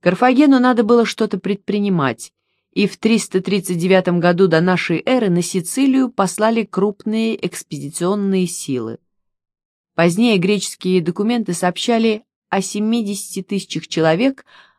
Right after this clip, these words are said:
но, вероятно, они преувеличивали. Тимолеон вряд ли дал бы карфагенянам дойти до Сиракуз. У него был единственный выход —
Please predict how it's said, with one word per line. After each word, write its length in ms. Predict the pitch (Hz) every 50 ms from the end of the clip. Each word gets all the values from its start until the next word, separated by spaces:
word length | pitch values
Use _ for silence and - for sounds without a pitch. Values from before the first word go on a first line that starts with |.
| _ _ _ _ _ _ _
но, 220 | - 220 240 294
вероятно, 600 | 311 285 262 240 226 233 247 240 - 214 208 190 -
они 520 | - - 175 180 190 196 196 196 196 - _ _ _ _ _
преувеличивали. 1080 | _ - 233 233 233 226 208 202 202 180 156 147 127 - - - 113 117 113 120 120 123 - _ _ _ _ _ _ _ _ _ _ _ _ _ _ _ _ _ _ _ _ _
Тимолеон 560 | - 214 208 208 220 233 247 247 240 233 226
вряд 360 | 226 262 262 247 202 - -
ли 100 | 160 160
дал 260 | 160 160 185 185 175
бы 220 | 165 160 170 170 165
карфагенянам 880 | - 180 165 - - 165 160 175 185 202 208 240 240 214 196 185 175
дойти 360 | 160 160 170 165 - - 214
до 120 | 180 165 180
Сиракуз. 720 | - - 170 170 180 175 - - 160 135 120 - - - - _ _ _ _ _ _ _ _ _ _ _ _ _ _ _ -
У 60 | 202
него 260 | 190 190 190 196 196
был 220 | 175 185 202 202
единственный 840 | 190 170 180 214 190 196 233 233 202 170 - - - 147 143 147 151
выход — 440 | 147 175 170 - - - 117 -